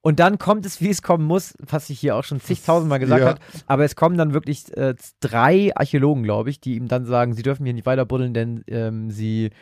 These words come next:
Speaker 1: sie bauen hier gerade auf einem alten Indianerfriedhof
Speaker 2: Mhm.
Speaker 1: und das müssen sie sofort sein lassen. Und ich glaub, einer der Archäologen droppt dann irgendwie noch was von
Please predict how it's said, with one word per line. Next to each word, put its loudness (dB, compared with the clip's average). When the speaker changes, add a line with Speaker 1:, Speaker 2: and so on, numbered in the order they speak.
Speaker 1:
sie 0
bauen 6
hier 4
gerade 4
auf 0
einem 0
alten -4
Indianerfriedhof -2
Speaker 2:
Mhm. 0
Speaker 1:
und 2
das -6
müssen -6
sie -6
sofort -2
sein 4
lassen. -2
Und -4
ich -4
glaub, 0
einer 4
der 2
Archäologen 0
droppt 2
dann 2
irgendwie -2
noch -2
was -2
von -2